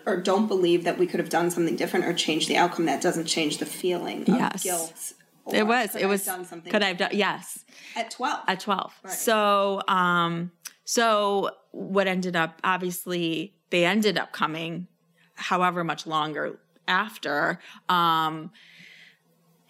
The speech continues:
Speaker 2: and obviously I never, he, he, he did, um, they did take him to the hospital. And I don't know that he was, I don't think he was pronounced dead until he was at the hospital, but he was not conscious
Speaker 1: Mm-hmm.
Speaker 2: when he left my house, and I didn't get to say goodbye.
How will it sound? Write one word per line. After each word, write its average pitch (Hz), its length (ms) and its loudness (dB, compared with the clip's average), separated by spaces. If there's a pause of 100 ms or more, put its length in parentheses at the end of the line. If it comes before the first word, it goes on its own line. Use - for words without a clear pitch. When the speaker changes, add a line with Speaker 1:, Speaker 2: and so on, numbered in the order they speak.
Speaker 2:
and 220 400 2 (340)
obviously 202 380 -2
I 175 40 2
never, 170 280 0
he, 190 260 -2
he, 190 320 0
he 208 160 2
did, 185 640 2
um, 170 280 0
they 175 100 4
did 220 200 0
take 247 240 -2
him 233 100 2
to 220 100 0
the 190 80 0
hospital. 160 800 -4
And 190 100 0
I 180 60 2
don't 196 200 -2
know 190 180 0
that 180 120 -2
he 185 140 -4
was, 165 260 -2
I 185 100 0
don't 185 160 0
think 180 140 -2
he 202 60 0
was 170 100 0
pronounced 175 640 -2 (360)
dead - 440 -4
until 180 200 -6
he 165 100 0
was 165 100 0
at 180 180 0
the 175 80 -8
hospital, 160 480 -4
but 170 140 -8
he 180 280 -6
was 156 320 -4
not - 200 -2
conscious 175 520 -4
Speaker 1:
Mm-hmm. 196 80 -4
Speaker 2:
when 175 120 0
he 165 200 0
left 160 200 0
my 170 100 2
house, 202 360 0
and 170 160 -6 (480)
I 165 80 -8
didn't 160 160 -10
get - 120 -12
to 185 80 -14
say - 160 -10
goodbye. - 480 -6